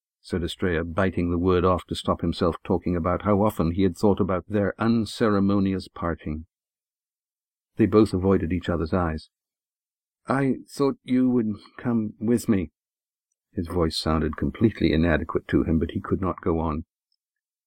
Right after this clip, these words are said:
"I did too," she said, "but I was pushed,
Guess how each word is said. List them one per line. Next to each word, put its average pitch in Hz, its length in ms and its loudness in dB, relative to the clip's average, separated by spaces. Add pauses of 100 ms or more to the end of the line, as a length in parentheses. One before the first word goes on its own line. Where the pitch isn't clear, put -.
(380)
"I 151 120 4
did 110 280 0
too," 143 400 0
she 104 200 -4
said, 98 300 0 (680)
"but 139 140 4
I 127 60 6
was 117 180 4
pushed, - 580 2